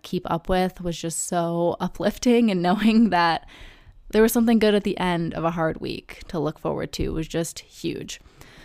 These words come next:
So that could be a FaceTime, it could be a trip, it could be the biggest things to the smallest things. But figuring that out and then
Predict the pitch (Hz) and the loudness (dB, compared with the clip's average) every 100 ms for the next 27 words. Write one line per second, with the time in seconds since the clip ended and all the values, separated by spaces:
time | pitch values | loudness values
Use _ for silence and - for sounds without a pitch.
0 | - - - - 202 196 220 220 220 208 | -20 -20 -8 -2 0 0 0 0 0 0
1 | 190 185 - 180 180 180 180 - 190 175 | -2 -2 -4 -4 -4 -4 -6 -6 -6 -2
2 | 180 175 180 170 165 - 165 - 170 175 | -2 -2 -4 -4 -4 -10 -8 -8 -4 -2
3 | 175 165 - _ _ _ 180 165 180 175 | 0 -2 -4 _ _ _ -8 -4 -2 -2
4 | 175 185 175 165 170 160 175 156 - - | -6 -6 -6 -8 -10 -10 -6 -4 -6 -10
5 | - - 190 - - - - - 220 240 | -10 -10 -12 -14 -20 -12 -10 0 4 4
6 | 247 226 196 170 165 - 175 170 165 160 | 4 4 4 4 2 0 -2 -2 -2 -6